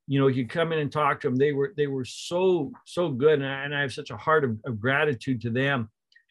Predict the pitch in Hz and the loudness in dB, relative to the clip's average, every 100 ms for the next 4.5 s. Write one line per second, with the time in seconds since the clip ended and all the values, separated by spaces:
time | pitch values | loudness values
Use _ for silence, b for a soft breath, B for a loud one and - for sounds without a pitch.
0 | - 139 160 190 - 165 151 135 - 151 | -6 0 2 2 0 0 0 -2 -2 -2
1 | 143 - 139 135 135 127 123 117 110 131 | 0 -2 -2 -2 0 0 0 -2 -2 -2
2 | 120 113 127 123 127 120 131 113 117 - | -2 -4 -4 -2 -4 -4 -4 -4 -8 -6
3 | 120 123 120 117 120 113 127 127 117 - | -4 -4 -2 0 0 -2 -2 -2 -2 -4
4 | 127 117 117 113 | -6 -4 -4 -6